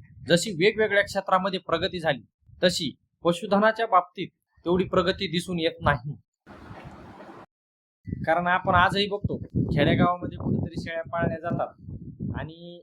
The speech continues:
एखादी शेळी साथीच्या रोगामध्ये बळी पडते, त्याच्यानंतर त्या शेळीपासून बाकीच्या शेळ्या इन्फेक्टेड होत-, इन्फेक्टेड होतात,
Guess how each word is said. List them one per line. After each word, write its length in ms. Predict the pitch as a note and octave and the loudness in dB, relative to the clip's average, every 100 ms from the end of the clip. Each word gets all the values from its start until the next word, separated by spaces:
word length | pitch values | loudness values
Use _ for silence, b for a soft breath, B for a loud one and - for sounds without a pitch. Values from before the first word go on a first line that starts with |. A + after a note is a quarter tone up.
| D#3+ | -12
एखादी 340 | E3 E3+ D#3+ | -8 -6 -6
शेळी 600 | E3+ E3+ E3+ E3+ E3+ E3+ E3 - | -10 -10 -8 -8 -10 -12 -14 -12
साथीच्या 440 | D3+ D3 - E3 | -6 -4 -4 -4
रोगामध्ये 380 | E3 D#3+ D#3+ D#3+ | -8 -10 -16 -12
बळी 240 | D#3 D#3+ | -6 -4
पडते, 440 | D#3+ E3 - - - - - - - - - _ _ | -4 -4 -2 0 -2 -4 -6 -6 -4 -8 -12 _ _
त्याच्यानंतर 760 | A#2 C#3 D3+ D3 D#3+ D#3+ D#3+ D#3 | -12 -8 -8 -4 0 2 0 -2
त्या 200 | - D#3+ | -4 -4
शेळीपासून 600 | - D#3 D#3 E3 D#3+ - | -2 -2 0 2 0 0
बाकीच्या 340 | - D#3 - D#3 | -2 -4 -8 -16
शेळ्या 240 | - C#3 D3+ | -10 -10 -10
इन्फेक्टेड 380 | - - D3 | -14 -8 -4
होत-, 180 | C3+ C3+ F3 | 0 0 0
इन्फेक्टेड 480 | D3+ D3+ E3+ D#3 | -10 -10 -8 -4
होतात, 380 | D3 B2+ C3+ C3+ | 0 4 4 2